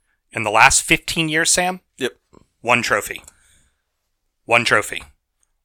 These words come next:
Speaker 1: Arlo White said that during your game. I know you were too busy crying, uh, over the, uh, ass whooping, but Arlo White actually said that. In fifteen
Speaker 2: Over the
Speaker 1: years,
Speaker 2: last fifteen years. So what would that, that'd
Speaker 1: One.
Speaker 2: be two thousand three. Oh, yeah. So
Speaker 1: One.
Speaker 2: one of the cha-, Champions League, right?
Speaker 1: Yeah.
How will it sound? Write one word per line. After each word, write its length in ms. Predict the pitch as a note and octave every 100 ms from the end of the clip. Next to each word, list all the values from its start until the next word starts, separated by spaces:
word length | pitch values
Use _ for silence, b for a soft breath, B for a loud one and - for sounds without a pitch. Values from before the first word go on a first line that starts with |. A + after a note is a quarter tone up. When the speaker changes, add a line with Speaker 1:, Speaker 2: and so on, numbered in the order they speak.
| -
Speaker 1:
Arlo 340 | B2+ C#3 B2+
White 360 | A2 A#2 A2+ -
said 260 | A#2+ G#2
that 180 | G2+ F#2
during 240 | A#2 A2 G#2
your 120 | G#2+
game. 300 | A2+ G#2+ F#2+
I 60 |
know 120 | G2 A2
you 160 | G#2+
were 60 | A2
too 180 | - A#2
busy 260 | A2+ G#2
crying, 580 | G2 - G#2+ A2 G#2 F#2+ B B B -
uh, 60 |
over 420 | G#2 G#2+ A2 G#2+ G2+
the, 220 | G2+ G2
uh, 140 | F#2+ G#2+
ass 280 | A2 B2 C#3+
whooping, 400 | C#3 E3 F3+ F#3 B B -
but 180 | A#2+ A2+
Arlo 300 | A#2+ A2+ A2
White 180 | G#2 G#2
actually 400 | G2+ - - G2
said 240 | F#2+ G2+ -
that. 220 | F2 - -
In 100 | G2
fifteen 220 | - D3
Speaker 2:
Over 200 | D3 D3+
the 100 | C3+
Speaker 1:
years, 120 | C3
Speaker 2:
last 220 | C3+ B2+
fifteen 540 | - D3+ - - C3+ B2+
years. 440 | B2+ G#2+ F#2+ A2
So 140 | - C3
what 160 | C#3+
would 120 | C3+
that, 200 | C3 B2
that'd 120 | A2+ C3+
Speaker 1:
One. 100 | G2
Speaker 2:
be 60 | -
two 100 | D3
thousand 360 | C#3+ C3 A2
three. 500 | G2+ - A2+ G#2+ F#2
Oh, 80 | B2+
yeah. 280 | C3+ A#2+ G#2+ -
So 300 | - C3+ A#2+
Speaker 1:
One. 100 | A#2+
Speaker 2:
one 100 | C3
of 60 |
the 60 | A#2+
cha-, 260 | - C3 A#2
Champions 440 | - C3+ A2 G2
League, 200 | F#2 D#2+ -
right? 240 | - G#2+ B2+
Speaker 1:
Yeah. 180 | B2+